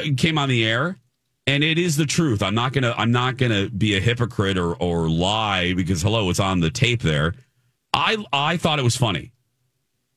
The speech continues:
And I, and I, at the time, I didn't really see anything. I didn't even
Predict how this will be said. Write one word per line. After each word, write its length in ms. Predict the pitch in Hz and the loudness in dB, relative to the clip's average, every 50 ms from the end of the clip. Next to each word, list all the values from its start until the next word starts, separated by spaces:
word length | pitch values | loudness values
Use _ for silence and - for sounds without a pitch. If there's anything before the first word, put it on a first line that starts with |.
| _ _ _ - 117 | _ _ _ -2 0
And 180 | 123 127 131 | 0 2 2
I, 140 | 135 135 139 120 123 - | 0 0 -2 -4 -2 0
and 120 | 135 139 | 0 0
I, 120 | 139 135 - - | 0 0 0 -2
at 140 | 135 127 - | -2 0 0
the 100 | 143 139 | -2 -2
time, 460 | - - - 175 170 170 170 165 156 | -2 0 0 0 0 0 0 0 0
I 60 | 139 | 0
didn't 200 | 135 135 131 131 123 | 0 0 0 0 0
really 240 | 120 117 120 113 104 | 2 2 2 0 0
see 460 | - - - - - 135 131 127 117 | 0 -2 -2 -2 0 0 2 2 2
anything. 680 | 110 104 98 95 - 104 90 87 87 85 90 87 - - _ _ _ _ _ _ _ _ _ _ _ _ _ _ _ _ _ _ _ _ _ _ - | 2 0 0 0 0 0 0 0 0 0 0 0 -2 -6 _ _ _ _ _ _ _ _ _ _ _ _ _ _ _ _ _ _ _ _ _ _ 0
I 80 | 127 123 | 0 2
didn't 200 | 139 151 151 147 | 2 2 2 2
even 280 | 131 123 127 123 - | 2 0 0 -2 -4